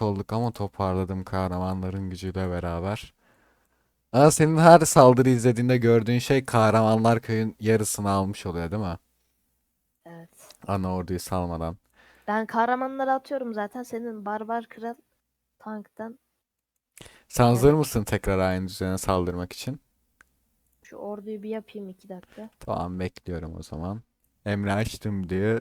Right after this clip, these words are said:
Speaker 1: saldırın için
Speaker 2: Tamam.
Speaker 1: hazırsan. Moonlight.
Speaker 2: Son
Speaker 1: Hoş
Speaker 2: kez
Speaker 1: geldin bu
Speaker 2: düzene
Speaker 1: arada
Speaker 2: bir
Speaker 1: sen de.
Speaker 2: baktım.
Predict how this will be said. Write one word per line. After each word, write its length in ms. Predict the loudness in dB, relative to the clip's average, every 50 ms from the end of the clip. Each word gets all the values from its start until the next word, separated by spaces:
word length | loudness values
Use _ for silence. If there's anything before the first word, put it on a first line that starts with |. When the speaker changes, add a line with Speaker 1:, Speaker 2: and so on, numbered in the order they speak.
| -6 _
Speaker 1:
saldırın 460 | -10 -4 0 2 4 4 2 2 -2
için 180 | -4 -4 -6 -6
Speaker 2:
Tamam. 140 | -4 -4 -2
Speaker 1:
hazırsan. 520 | -2 -2 -4 -4 -2 -2 -2 -2 -4 -6 -12 _ _ _ _ _ _ _ _ _ _ _ _ _ -10
Moonlight. 760 | -8 -6 -6 -6 -4 -4 -4 -4 -6 -8 _ -16 -20 -20 -20 _ _ _ _ _ -20 -20 -20 _ _ _
Speaker 2:
Son 180 | -16 -10 -8
Speaker 1:
Hoş 160 | -8 -6 -6
Speaker 2:
kez 80 | -6 -4
Speaker 1:
geldin 200 | -2 -2 -2 -2 -4
bu 0 |
Speaker 2:
düzene 120 | -6 -6 -6
Speaker 1:
arada 80 | -6
Speaker 2:
bir 60 | -6 -6
Speaker 1:
sen 300 | -6 -6 -6 -6 -6 -4
de. 40 | -4
Speaker 2:
baktım. 320 | -4 -6 -6 -10 -14 -14